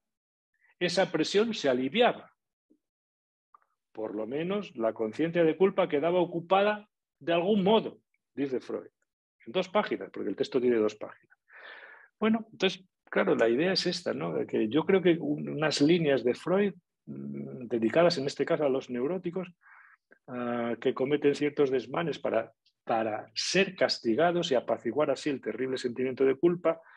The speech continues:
que los mortifica, pudieron esclarecer, esto es una suposición mía, pudi-, y de otras personas que han estudiado esto,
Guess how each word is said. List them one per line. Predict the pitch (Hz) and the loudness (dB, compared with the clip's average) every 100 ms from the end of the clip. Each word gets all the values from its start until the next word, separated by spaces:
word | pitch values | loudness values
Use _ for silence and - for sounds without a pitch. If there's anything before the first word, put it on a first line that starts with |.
| - _ | -20 _
que | 123 | -2
los | 123 117 | 0 0
mortifica, | 120 117 - 120 185 185 170 185 - _ _ _ _ _ | 0 -2 -2 -4 -2 0 -2 -2 -10 _ _ _ _ _
pudieron | 165 170 165 208 226 196 151 175 185 175 _ _ | 4 4 6 6 6 6 2 -4 -10 -16 _ _
esclarecer, | 135 - - 131 123 113 - 170 139 | -12 -12 -10 -8 -8 -8 -8 -6 -6
esto | - | -8
es | 131 | -8
una | 135 123 | -6 -6
suposición | 127 113 113 117 151 160 165 - _ _ _ _ _ _ | -6 -6 -6 -2 0 0 -4 -18 _ _ _ _ _ _
mía, | 123 160 190 139 156 170 _ _ _ _ | -2 2 4 2 0 -8 _ _ _ _
pudi-, | 120 120 165 170 131 | -4 0 2 2 2
y | |
de | 113 131 | 2 2
otras | 135 - | 2 -2
personas | 127 - 156 120 | -2 -2 -2 0
que | |
han | 120 | -2
estudiado | 120 123 123 | 0 2 2
esto, | 123 | 0